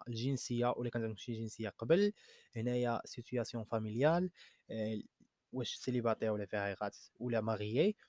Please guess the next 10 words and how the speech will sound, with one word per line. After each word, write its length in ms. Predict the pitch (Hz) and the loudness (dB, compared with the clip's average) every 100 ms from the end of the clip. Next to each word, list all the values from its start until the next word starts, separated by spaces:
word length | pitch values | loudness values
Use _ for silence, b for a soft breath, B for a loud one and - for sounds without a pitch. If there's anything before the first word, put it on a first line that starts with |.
| b _ _ _ | b _ _ _
إلا 180 | 208 185 | -2 -2
كنتو 200 | 147 120 | -2 -4
ماغيي 280 | 113 113 117 | -2 -2 -2
كتكتبو 380 | 135 - 117 113 | -4 -8 -10 -8
الشهر 440 | - - 117 127 - | -6 -2 0 0 -4
مناش 520 | 113 107 107 101 - _ _ | -8 -4 -4 -6 -10 _ _
والعام. 580 | 131 113 104 117 156 202 _ _ _ _ _ 120 | -4 -4 -4 -2 0 -2 _ _ _ _ _ -4
هنايا 440 | 120 127 117 110 - _ _ _ _ _ _ _ _ _ - - | 0 0 2 0 -4 _ _ _ _ _ _ _ _ _ -20 -6
بارتناريا 480 | - - 113 113 110 | -4 -2 -4 -2 -4
اونجستري، 720 | - 113 110 104 - - 104 | -6 -8 -8 -8 -10 -8 -8